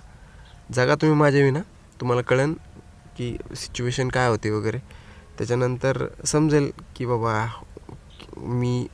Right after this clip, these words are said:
काहीतरी, माझा काहीतरी प्रेझेन्स जो होता तो काहीतरी कामाचा, काहीतरी मोलाचा होता असं वाटेल काहीतरी, कधीतरी. पण जे होईल ना पुढं जाऊन, तर ते बिना वडिलांचं वगैरे नाही का, ते थोडंसं मला ते स-, स-, म्हणजे नाही का असं हे वाटत आहे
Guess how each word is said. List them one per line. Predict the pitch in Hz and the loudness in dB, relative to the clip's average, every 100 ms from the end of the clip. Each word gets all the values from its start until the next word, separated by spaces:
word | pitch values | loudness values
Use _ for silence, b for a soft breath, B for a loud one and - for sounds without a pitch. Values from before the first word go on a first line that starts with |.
| - | -2
काहीतरी, | 120 120 127 127 | 0 0 0 4
माझा | 127 135 | 4 4
काहीतरी | 127 131 139 127 | 4 4 4 2
प्रेझेन्स | 135 127 135 123 | 4 4 4 4
जो | 135 | 2
होता | 113 120 | 2 0
तो | 131 131 - - - - - - - 131 131 | 0 -4 -6 -20 -20 -20 -20 -20 -18 -6 2
काहीतरी | 131 151 143 143 - | 2 2 2 2 4
कामाचा, | 131 131 135 139 | 4 6 2 0
काहीतरी | 139 131 143 | -2 0 0
मोलाचा | 147 139 139 147 139 | 2 4 4 2 0
होता | 117 | -2
असं | 127 135 | -4 -2
वाटेल | 139 143 139 | 0 0 -2
काहीतरी, | 117 117 131 - - | -2 -4 -8 -6 -6
कधीतरी. | 117 - 139 - B B B - | -4 -2 -4 -6 B B B 2
पण | 143 156 147 127 | 4 4 2 6
जे | 156 165 - - 147 | 8 8 4 2 8
होईल | 175 | 10
ना | 175 | 10
पुढं | 147 135 | 8 4
जाऊन, | 117 127 - - B B B - | 4 0 -4 -16 B B B -6
तर | 131 | -6
ते | - 147 147 151 - - - | -2 2 2 2 -2 -12 -12
बिना | 123 135 139 131 | -4 0 2 4
वडिलांचं | 127 127 127 123 123 | 4 4 2 0 0
वगैरे | 120 117 117 | 0 2 0
नाही | 139 123 | -2 -4
का, | |
ते | 110 110 110 - | -8 -8 -8 -6
थोडंसं | 117 117 117 120 - - - - - - - | -4 -4 -4 -6 -6 -16 -20 -20 -20 -20 -4
मला | 127 135 | 0 0
ते | 147 123 | 0 -2
स-, | 131 - 139 117 | -4 -2 0 0
स-, | 113 - | -2 -8
म्हणजे | 110 120 | -6 -2
नाही | 160 | 0
का | 120 | 0
असं | 104 110 | -4 -2
हे | 110 131 | 0 2
वाटत | 117 117 104 | 2 -2 -4
आहे | 104 | -6